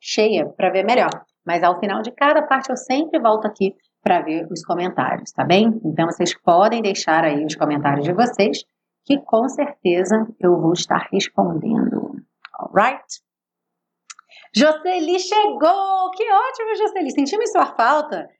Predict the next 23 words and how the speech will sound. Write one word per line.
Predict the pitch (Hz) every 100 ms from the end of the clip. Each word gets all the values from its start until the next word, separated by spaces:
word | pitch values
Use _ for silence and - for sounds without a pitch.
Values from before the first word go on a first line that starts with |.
| -
na | 208 240
semana | 240 226 226 214
passada, | 180 - 208 233 214 170 151 156
but | 240 247
you | 285
are | 285 285 254
here | 269 233
now. | 202 220 262
Let's | 262 294 -
celebrate! | - 269 247 208 214 220 233 311 -
<laughs> | 233 233 226
Mauro | 208 202 190
James | 160 175 180 -
falou. | 185 175 - - - - -
Let's | 208 233 - -
celebrate! | 233 277 247 208 214 240 226 208 190 175
That's | 196 208 - -
it! | 247 247 170 - - _ - _ _ _ _ _ _ _ _ -
That's | 156 190 196 185 -
it! | 160 - - - - - _ _ _
<laughs> | 247 - 220 - 180 208 - _ _ _ _ _ _ _ - - 247 233 214 - _ _ -
Alright? | 156 160 160 165 220 285 349 339 - - -
<laughs> | 214 226 220 - 208